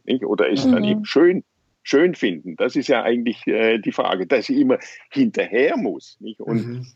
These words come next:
Speaker 1: dass, wenn man jetzt so will, äh, diese Träume, das hast ja du, glaub ich, auch, äh, gesagt, oder bei, weiß nicht mehr, äh, ja auch etwas davon ausdrücken, von einem verdeckten, ver-, auch zugeschminkten, <laughs> könnte man sagen, Wunsch,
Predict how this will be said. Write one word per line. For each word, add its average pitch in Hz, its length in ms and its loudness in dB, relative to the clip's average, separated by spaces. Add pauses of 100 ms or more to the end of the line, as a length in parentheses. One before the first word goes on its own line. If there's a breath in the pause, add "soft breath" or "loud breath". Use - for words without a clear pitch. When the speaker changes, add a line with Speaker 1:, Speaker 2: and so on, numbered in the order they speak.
(140)
Speaker 1:
dass, 107 240 0
wenn 120 140 4
man 117 140 0
jetzt 113 180 2
so 113 160 2
will, 131 240 4 (220 soft breath)
äh, 104 200 -4
diese 107 300 0
Träume, 120 800 2
das 110 160 -2
hast 113 200 0
ja 113 60 2
du, 127 140 2
glaub 123 220 0
ich, 120 120 -6
auch, 113 200 0 (120)
äh, 110 240 -2
gesagt, 113 340 -8
oder 101 160 0
bei, 104 360 -2
weiß 104 240 0
nicht 107 100 -2
mehr, 107 120 -2 (480 loud breath)
äh, 107 320 4 (280)
ja 113 240 0
auch 127 140 2
etwas 123 320 0
davon 113 340 -2
ausdrücken, 123 720 0
von 113 160 -6
einem 110 320 -2
verdeckten, - 960 -4
ver-, 107 560 2 (600)
auch 101 240 0
zugeschminkten, 214 880 2
<laughs> - 120 -4
könnte - 240 -2
man 160 200 -2
sagen, 127 520 -2
Wunsch, 175 360 0